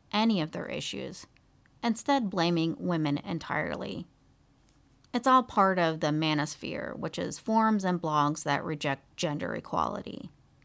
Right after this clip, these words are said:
There's also another weird thing that a friend at work told me about called soy boys, where they think if guys drink too much soy,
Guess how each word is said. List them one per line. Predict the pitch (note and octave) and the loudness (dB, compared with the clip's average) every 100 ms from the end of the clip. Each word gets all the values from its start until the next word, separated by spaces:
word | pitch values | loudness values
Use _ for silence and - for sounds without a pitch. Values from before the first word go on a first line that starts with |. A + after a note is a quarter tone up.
| _ _ _ _ _ _ _ | _ _ _ _ _ _ _
There's | A3 G#3+ | -2 2
also | C#4+ C#4+ | 2 4
another | A3 F3+ E3+ | 2 2 0
weird | D#3+ E3+ F3 F3 | -2 -2 -2 -2
thing | C#3+ D#3 | -4 -2
that | C#3+ C#3+ - | -2 -4 -4
a | E3+ D3+ D3+ | -6 -6 -8
friend | - F#3+ F3 D#3 | -6 -2 0 0
at | - | 0
work | D#3 D3 | -2 -2
told | D#3+ D3+ | -4 -4
me | C#3+ | -4
about | C#3+ C3 B2+ - _ | -4 -6 -8 -12 _
called | - E3 D3 E3 | -8 -4 -4 -6
soy | - - G#3 G#3+ | -8 -2 0 2
boys, | F#3+ D3 D3+ D3+ E3+ | 0 0 -2 -2 -2
where | D#3+ D#3 | -2 -2
they | D3+ | -2
think | D#3 F3 D#3+ D3+ - _ _ _ _ _ | -4 -2 -2 -4 -10 _ _ _ _ _
if | G3+ F3+ - | -4 -2 -2
guys | F3 E3+ E3+ E3+ | 0 0 -2 -6
drink | - F3+ D#3+ D#3+ - _ _ - | -6 -2 -2 -4 -12 _ _ -6
too | - A#3 | 2 4
much | G3 - - | 2 0 -4
soy, | - A3+ A3 F3+ E3+ D#3 | 0 0 2 2 0 -2